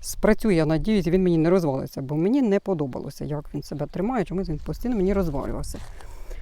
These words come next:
От, розцвітають, ще тільки розцвітають. Тобто перші квіти, які от тільки починали, вони потрапили в дощ, і це не його, я так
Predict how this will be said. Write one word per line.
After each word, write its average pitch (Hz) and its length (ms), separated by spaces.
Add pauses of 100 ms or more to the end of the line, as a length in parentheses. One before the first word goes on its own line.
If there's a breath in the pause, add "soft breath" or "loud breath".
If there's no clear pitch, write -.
(360 loud breath)
От, 147 160 (160)
розцвітають, 156 800
ще 185 140
тільки 214 240
розцвітають. - 560
Тобто - 300
перші 196 300
квіти, 269 360
які - 280
от 233 120
тільки - 220
починали, 190 580
вони 170 220
потрапили 165 540
в 160 60
дощ, 214 280
і 170 80
це 196 220
не 165 200
його, 147 520
я 170 120
так - 160